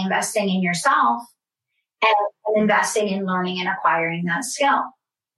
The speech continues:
So you, you learn it, you practice it, you do it for yourself, you generate results, you figure out what works for you. What's your formula to success with that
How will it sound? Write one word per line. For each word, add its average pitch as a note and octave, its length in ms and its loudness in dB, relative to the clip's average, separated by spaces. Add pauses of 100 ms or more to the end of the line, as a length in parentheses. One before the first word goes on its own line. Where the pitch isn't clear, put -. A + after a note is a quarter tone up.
(280)
So G3 600 2
you, G3 480 2
you G3 200 -2
learn F#3 320 2
it, B3+ 180 2 (840)
you G3 200 2
practice C4 560 2
it, F#3 160 2 (260)
you F#3+ 140 0
do F#3+ 120 2
it - 160 2
for A#3 120 2
yourself, C4 520 0 (500)
you F3+ 120 2
generate G3+ 460 2
results, G#3+ 460 0
you F#3+ 160 0
figure B3 220 2
out C#4 200 4
what A3 160 2
works A3 240 0
for A#3+ 80 -4
you. G#3+ 220 2
What's C#4+ 320 0
your A3+ 500 2
formula F3+ 540 0
to - 180 -8
success F#3 640 0
with G3 200 2
that - 180 4